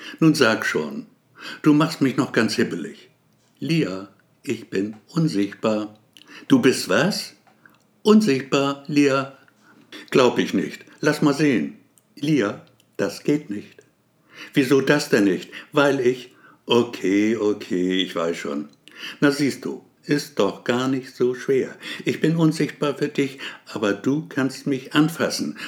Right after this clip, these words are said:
und ich kann dich sehen. Das ist doch schon mal was. Also ich weiß nicht, irgendwie ist das doch alles schon ziemlich ungewöhnlich, oder? Da hast du wohl recht, Engelchen.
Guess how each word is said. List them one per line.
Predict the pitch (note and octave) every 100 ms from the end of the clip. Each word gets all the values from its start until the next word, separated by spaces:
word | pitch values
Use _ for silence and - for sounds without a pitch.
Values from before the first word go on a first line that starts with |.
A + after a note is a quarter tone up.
| -
und | - A2 -
ich | A2+ - - _ -
kann | C3 B2+
dich | C3 B2+ -
sehen. | E3+ C#3+ D#2+ C#2+ - _ _ _ -
Das | E2 E2+ A#2+
ist | C3 - B2+
doch | A2+
schon | - E2+ D#2
mal | D2 D2
was. | C#2+ - - - _ _ _ - - -
Also | A2+ G2+
ich | G2+ -
weiß | E2+ D#2 D#2 -
nicht, | E2+ D#2+ - - -
irgendwie | C#3 B2 A#2 G#2 G2 A2
ist | A2+ - - -
das | F2 -
doch | F#2 D#2+ -
alles | G2+ G2+ G2 - - -
schon | A2+ E2 D#2+
ziemlich | - G2+ F2 F#2 G#2 -
ungewöhnlich, | D3+ C3 F#2+ F#2 D#2+ C2+ - - - _ -
oder? | A3 F#2 A#2 D#3 - _ _ _ _ _ - - - - -
Da | F3 D#3+
hast | E3 E3
du | F#3
wohl | F#3+
recht, | G3 F#3 - - _ -
Engelchen. | - F2 D2+ G2 D2 -